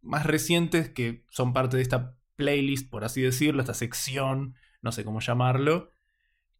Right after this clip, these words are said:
que son indudablemente clásicos. Esta le falta, pero sin embargo es una muy buena película que yo recordaba que me había encantado, y me parece que,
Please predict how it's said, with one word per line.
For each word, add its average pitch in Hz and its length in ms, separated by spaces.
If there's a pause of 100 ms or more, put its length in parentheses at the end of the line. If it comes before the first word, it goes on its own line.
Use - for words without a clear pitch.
(400)
que 147 80
son 165 140
indudablemente 156 760
clásicos. 123 680
Esta 180 720 (240)
le 156 160
falta, 147 1040 (240)
pero 175 100
sin 175 160
embargo 254 240
es - 80
una 185 160
muy 220 300
buena 208 240
película 170 800 (240)
que 131 100
yo 175 380
recordaba 147 440
que 139 60
me 131 80
había 143 200
encantado, 147 840
y 170 240
me 190 100
parece 196 440
que, 147 1200